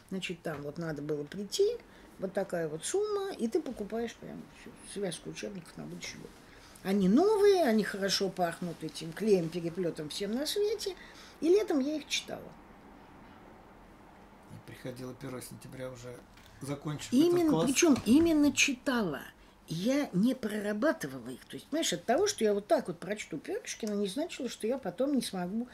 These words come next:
Speaker 1: смогу сдать, э, контрольную по физике.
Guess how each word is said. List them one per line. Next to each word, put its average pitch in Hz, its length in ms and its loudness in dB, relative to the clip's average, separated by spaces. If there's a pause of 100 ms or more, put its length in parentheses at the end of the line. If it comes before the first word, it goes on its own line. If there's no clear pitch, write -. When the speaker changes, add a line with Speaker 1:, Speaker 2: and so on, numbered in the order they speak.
(140)
Speaker 1:
смогу 220 360 2
сдать, 233 340 2 (540)
э, 180 160 -2
контрольную 214 540 2
по 240 120 -4
физике. 180 500 -6